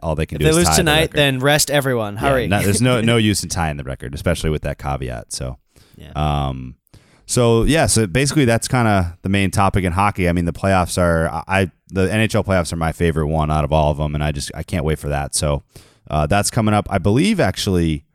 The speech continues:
Speaker 1: a week from tonight is actually the start of the N H L playoffs. April ninth is actually
Speaker 2: Wow.
Speaker 1: game one, I, I believe. I, I would need to verify that.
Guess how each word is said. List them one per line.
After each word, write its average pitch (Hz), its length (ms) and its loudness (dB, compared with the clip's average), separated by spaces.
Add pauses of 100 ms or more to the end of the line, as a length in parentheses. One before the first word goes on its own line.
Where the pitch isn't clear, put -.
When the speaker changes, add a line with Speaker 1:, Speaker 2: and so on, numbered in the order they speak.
(600)
Speaker 1:
a 92 80 2
week 110 320 2
from 110 320 -2
tonight 87 640 0
is 85 120 -4
actually 90 380 2
the 73 100 -2
start 90 420 2
of 82 120 -6
the 67 100 -6
N 82 100 -2
H 80 180 -2
L 76 100 0
playoffs. 78 640 -4
April 87 300 0
ninth 78 380 -4
is 71 120 -6
actually 73 560 -4
Speaker 2:
Wow. 104 400 -10
Speaker 1:
game 80 300 -2
one, 73 280 -2
I, 73 200 -6
I 82 140 -6
believe. 80 440 -4
I, 64 60 -8
I 71 220 -6
would 80 100 -2
need 82 120 -2
to 73 80 -4
verify 76 380 -2
that. 87 240 0